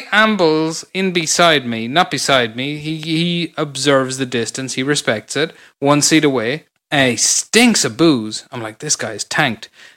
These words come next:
Now, to start off, I never quite got, despite the fact having been an enthusiastic boozer in my time, I never really did get the buzz of getting, getting blitzed in the cinema.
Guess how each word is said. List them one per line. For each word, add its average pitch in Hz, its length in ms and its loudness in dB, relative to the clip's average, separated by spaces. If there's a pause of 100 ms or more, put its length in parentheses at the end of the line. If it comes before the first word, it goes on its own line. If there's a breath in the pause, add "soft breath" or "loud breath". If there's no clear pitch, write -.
(100)
Now, 151 280 2 (440)
to 147 100 -2
start 185 320 2
off, 127 300 2
I 120 100 -2
never 127 520 -2 (240)
quite 139 680 2 (800)
got, 160 400 2
despite 254 400 2 (220)
the 147 80 -4
fact 160 300 0
having 143 260 -2
been 160 160 2
an 127 120 2
enthusiastic 135 1000 -2
boozer 160 340 0
in 117 80 0
my 110 140 -2
time, 117 320 -2
I 131 100 -2
never 233 420 4
really 202 380 4
did 170 240 4
get 127 260 -2
the 107 120 -4
buzz 110 380 0
of 104 340 -8
getting, 113 460 -6
getting 120 340 -4
blitzed 147 340 2
in 117 120 0
the 110 60 -2
cinema. 135 440 2